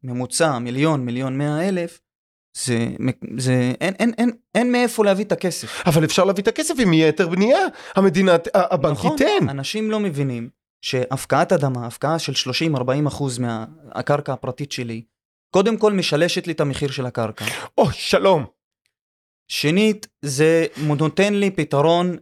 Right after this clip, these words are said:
Speaker 1: לא רק לי, גם ל-, אולי לנכדים שלי אני אפתור את הפתרון הזה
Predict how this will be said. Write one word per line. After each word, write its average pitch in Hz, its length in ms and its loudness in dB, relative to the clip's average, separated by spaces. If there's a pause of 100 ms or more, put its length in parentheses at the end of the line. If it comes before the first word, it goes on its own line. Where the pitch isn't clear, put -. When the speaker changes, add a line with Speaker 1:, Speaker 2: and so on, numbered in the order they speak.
Speaker 1:
לא 214 400 4
רק 202 260 2
לי, 143 300 -2 (100)
גם 156 200 2
ל-, 151 60 -2
אולי 160 320 0
לנכדים 147 520 -2
שלי 127 280 -4
אני 120 140 -6
אפתור 123 220 -6
את - 100 -14
הפתרון 120 460 -6
הזה 110 260 -10